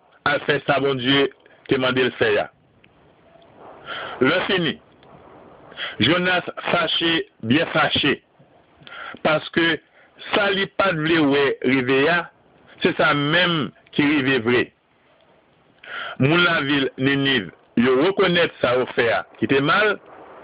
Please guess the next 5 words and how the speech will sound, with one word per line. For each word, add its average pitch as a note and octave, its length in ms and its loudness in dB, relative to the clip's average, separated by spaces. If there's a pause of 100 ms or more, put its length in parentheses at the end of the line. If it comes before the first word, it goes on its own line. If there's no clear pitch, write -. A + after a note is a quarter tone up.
(500)
moun F3+ 480 2
lavil E3+ 480 2
Niniv D#3 460 0 (380)
mande C#3 360 2
padon, E3 480 2